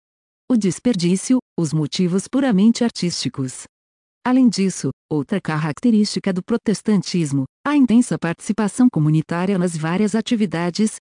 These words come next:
a conversão das igrejas em locais de reunião, de encontro, se traduziu numa busca por museus constituídos por comunidades, pelo voluntariado na gestão dos museus locais.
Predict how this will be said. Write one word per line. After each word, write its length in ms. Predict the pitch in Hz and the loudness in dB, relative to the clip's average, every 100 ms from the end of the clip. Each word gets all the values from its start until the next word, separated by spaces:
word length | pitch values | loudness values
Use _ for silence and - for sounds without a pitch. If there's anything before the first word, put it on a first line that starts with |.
| - | -8
a 60 | 294 | -2
conversão 500 | 220 220 247 - 175 | 0 0 0 0 0
das 200 | 233 214 | 2 2
igrejas 580 | 220 160 160 170 214 165 | 0 0 -2 0 0 0
em 180 | 160 | 0
locais 480 | 180 202 - 180 185 | 0 -2 -4 -2 -2
de 80 | 143 | -2
reunião, 480 | 131 170 180 170 190 - - | -4 0 0 2 0 -2 -8
de 140 | 160 175 | -4 -2
encontro, 500 | - 165 190 143 131 - _ _ _ _ - | -2 -2 -2 -2 -4 -8 _ _ _ _ -14
se 160 | - | -10
traduziu 580 | - 160 156 160 151 214 | -6 -4 -2 -2 2 4
numa 220 | 202 196 | 4 2
busca 420 | 147 156 175 - - | 0 -4 -4 -6 -2
por 140 | 220 | 2
museus 440 | 214 165 170 202 - | 2 2 0 0 0
constituídos 760 | 262 254 226 190 175 175 147 | -2 0 -2 0 0 0 -4
por 140 | - 127 | -4 -8
comunidades, 840 | - 139 147 196 190 180 165 185 - _ | -4 -2 0 0 0 -4 -2 -4 -6 _
pelo 200 | - 262 | -2 0
voluntariado 720 | 214 208 208 - 226 220 226 226 | 2 4 2 2 0 2 2 2
na 100 | 226 | 2
gestão 380 | 220 214 185 202 | 2 0 0 0
dos 160 | 214 | 2
museus 500 | 220 196 147 208 233 | 4 4 2 2 2
locais. 640 | 220 220 - 147 135 - | 2 0 -2 -4 -6 -8